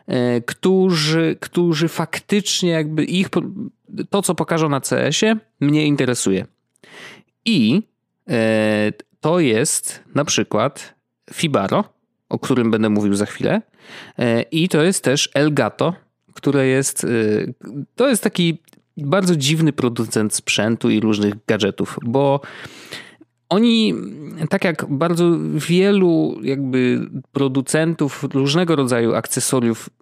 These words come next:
no umówmy się, że dla graczy lub streamerów, em, wszyscy mają wszystko, nie? Że jakby, no jest producent, który ma słuchawki, myszki, klawiatury, tam generalnie bardzo dużo różnych rzeczy,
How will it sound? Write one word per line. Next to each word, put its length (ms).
no 160
umówmy 460
się, 160
że 200
dla 320
graczy 720
lub 260
streamerów, 840
em, 580
wszyscy 440
mają 180
wszystko, 480
nie? 180
Że 80
jakby, 300
no 60
jest 180
producent, 560
który 300
ma 400
słuchawki, 760
myszki, 760
klawiatury, 840
tam 300
generalnie 500
bardzo 240
dużo 260
różnych 240
rzeczy, 340